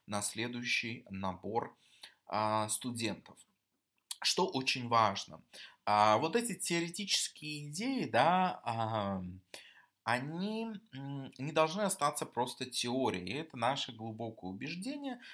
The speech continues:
потому что, как сказал один из, э, известных учёных, нет ничего практичнее теории. Это на самом деле так. И, а, всё это мы,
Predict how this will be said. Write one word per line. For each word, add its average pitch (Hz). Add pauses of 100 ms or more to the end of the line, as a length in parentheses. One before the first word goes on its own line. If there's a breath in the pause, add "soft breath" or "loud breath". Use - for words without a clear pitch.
(180 loud breath)
потому 151
что, -
как 135
сказал 120
один 110
из, -
э, 98
известных 104
учёных, 214 (280 loud breath)
нет 160
ничего 110
практичнее 95
теории. 90
Это 113
на 104
самом 101
деле 98
так. 254 (160)
И, 240 (340 loud breath)
а, 139
всё -
это 214
мы, 180